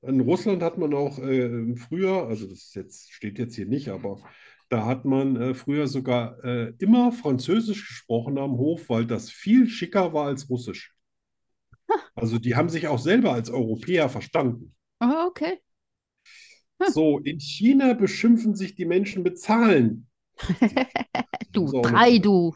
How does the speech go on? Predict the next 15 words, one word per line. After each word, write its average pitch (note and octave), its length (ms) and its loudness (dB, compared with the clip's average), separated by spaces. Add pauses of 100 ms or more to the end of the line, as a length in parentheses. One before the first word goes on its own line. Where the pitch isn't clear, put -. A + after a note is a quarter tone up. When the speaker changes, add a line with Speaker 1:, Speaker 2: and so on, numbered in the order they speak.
Speaker 2:
du F3 60 -6
blöde F#3+ 320 0
Speaker 1:
die B3+ 80 2
Speaker 2:
drei. G#3 260 -4
Speaker 1:
Zahlenkombination F#3+ 1200 6
zwei F3 460 2
null A3 320 6
fünf A#3+ 420 0
bedeutet D#3 560 -2
ins C3 220 -6
Deutsche F3+ 400 2
übersetzt E3+ 680 -2
Idiot C#3+ 600 4
oder F3 340 -2
Trottel. C#3 540 0